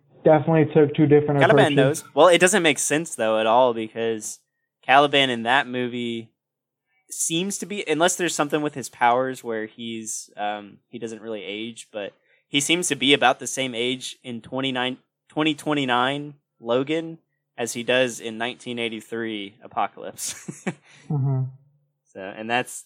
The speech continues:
Speaker 2: that's multiple decades, many decades. So
Speaker 1: Many decades.
Speaker 2: I totally thought he was gonna die in his scene too.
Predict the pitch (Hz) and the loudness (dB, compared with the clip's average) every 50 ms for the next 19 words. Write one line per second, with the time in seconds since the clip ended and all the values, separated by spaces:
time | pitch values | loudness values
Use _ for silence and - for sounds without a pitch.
0 | _ _ - 117 110 - 120 113 113 110 - - 110 - - 85 - - - - | _ _ -12 -12 -10 -10 -10 -10 -10 -10 -12 -16 -18 -14 -14 -14 -16 -16 -20 -20
1 | - _ - 147 170 180 170 156 127 113 104 - - 76 85 - 208 - - - | -20 _ -6 -2 -2 0 0 0 0 -2 -4 -6 -10 -18 -18 -18 -20 -20 -20 -20
2 | _ _ _ - - - 135 135 - - 175 160 156 151 143 131 - - - - | _ _ _ -20 -20 -18 -18 -16 -12 -8 -6 -4 -2 -2 -4 -4 -6 -10 -12 -14
3 | - - - - - - - 127 127 - - - _ _ _ _ _ - 165 180 | -16 -20 -20 -20 -18 -12 -10 -10 -10 -10 -12 -16 _ _ _ _ _ -2 -2 0
4 | - 196 202 220 226 208 190 - 185 160 160 165 151 139 156 147 135 120 123 120 | 2 4 4 4 4 2 2 2 2 2 2 -2 -6 -6 -8 -6 -4 0 2 2
5 | 127 123 117 107 110 110 107 - - 110 104 98 95 _ - 117 107 98 | 2 0 -2 -6 -8 -10 -10 -10 -10 -12 -14 -18 -20 _ -16 -16 -16 -16